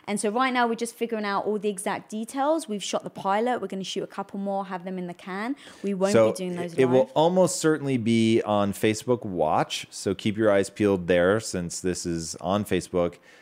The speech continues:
Speaker 2: Uh, we would have put it on our, um, YouTube page, but we'd get punished from the algorithm because it's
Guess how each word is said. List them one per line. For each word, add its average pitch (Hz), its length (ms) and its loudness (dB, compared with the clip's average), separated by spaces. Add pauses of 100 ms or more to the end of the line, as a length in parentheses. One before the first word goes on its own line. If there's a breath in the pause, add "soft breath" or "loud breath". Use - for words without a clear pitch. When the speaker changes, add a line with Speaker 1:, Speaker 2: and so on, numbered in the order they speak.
(160 soft breath)
Speaker 2:
Uh, 92 220 2
we 104 140 0
would 117 300 4
have 131 160 -4
put 127 160 -2
it 110 100 -2
on 101 200 0
our, 101 800 2
um, 90 360 4
YouTube 107 380 -2
page, 98 320 2
but 92 100 -2
we'd 90 180 -4
get 95 180 -2
punished 107 320 -2
from 95 120 -4
the 90 120 -2
algorithm 120 460 -2
because 98 260 -4
it's - 420 -2